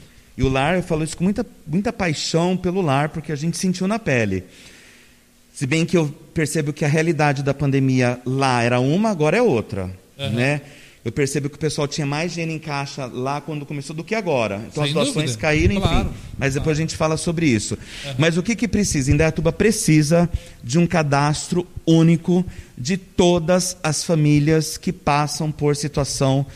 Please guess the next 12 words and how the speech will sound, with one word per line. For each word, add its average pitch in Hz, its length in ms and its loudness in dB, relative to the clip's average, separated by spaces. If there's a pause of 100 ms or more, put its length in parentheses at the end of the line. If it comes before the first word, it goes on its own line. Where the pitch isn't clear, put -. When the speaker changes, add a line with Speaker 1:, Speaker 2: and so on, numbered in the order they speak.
(160)
Speaker 1:
de 135 160 -2
dificuldade. 120 800 -6 (400)
Por 202 200 0
quê? 117 340 -2
O, 139 280 -2
eu 143 100 2
tenho 208 240 0
foto 151 420 0
lá 139 220 0
no 143 100 0
meu 127 200 0
computador 117 720 -2